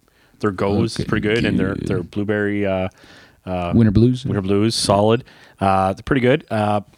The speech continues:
Speaker 1: of their, of all their sours, uh, let's say if their best sour was a five, or no, I should keep it the usually thing. We usually rate five.
Speaker 2: Ten.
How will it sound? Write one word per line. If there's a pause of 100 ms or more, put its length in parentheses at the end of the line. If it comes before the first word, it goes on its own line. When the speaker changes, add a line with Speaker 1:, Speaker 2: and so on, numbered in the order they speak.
(200)
Speaker 1:
of
their,
of
all
their
sours, (240)
uh, (640)
let's
say
if
their
best
sour
was
a
five, (580)
or
no,
I
should
keep
it
the
usually
thing.
We
usually
rate (200)
five.
Speaker 2:
Ten.